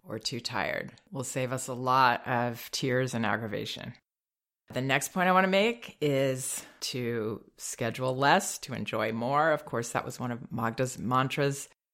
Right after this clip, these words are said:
do less, enjoy more. Giving children the time to take in and explore their surroundings rather than directing them or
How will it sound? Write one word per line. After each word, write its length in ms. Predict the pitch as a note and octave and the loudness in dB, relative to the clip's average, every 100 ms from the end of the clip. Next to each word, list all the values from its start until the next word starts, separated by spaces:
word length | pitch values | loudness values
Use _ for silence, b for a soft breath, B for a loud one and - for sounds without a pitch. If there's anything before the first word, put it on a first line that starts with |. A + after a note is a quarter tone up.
| _ - | _ -8
do 180 | C#3+ C3+ | -2 2
less, 260 | C#3+ C#3+ | 2 2
enjoy 360 | C3 C3 C3+ C3 | -2 0 0 2
more. 480 | C3+ C3 C3 C3 - _ _ _ _ _ | 0 0 0 0 -4 _ _ _ _ _
Giving 300 | E3 E3+ F#3+ | -2 2 2
children 340 | - G#3 G3 | 4 2 2
the 100 | G3 | 0
time 460 | G3 - D#3 E3 D#3 | 0 -2 0 0 0
to 120 | C#3 | -2
take 380 | A2 - D3+ D#3 | -4 -4 -4 -4
in 160 | D#3 D3+ | -2 -2
and 100 | C#3+ | -2
explore 580 | C#3 - C#3+ C#3+ C#3+ D3 | -4 -8 -2 2 4 4
their 140 | C3 | 0
surroundings 960 | - B2+ A#2 C3+ E3 F#3 F#3+ G3 - - | -2 -4 0 2 2 0 0 -4 -6 -4
rather 280 | C3+ C3 C3+ | 2 2 2
than 220 | B2 A#2+ | 0 -2
directing 600 | A2+ A2+ B2 B2+ - D3+ | -2 -2 -2 -2 -4 -4
them 340 | D3 C#3+ C#3+ - | -2 -2 -2 -4
or 320 | E2 F2 | -4 -4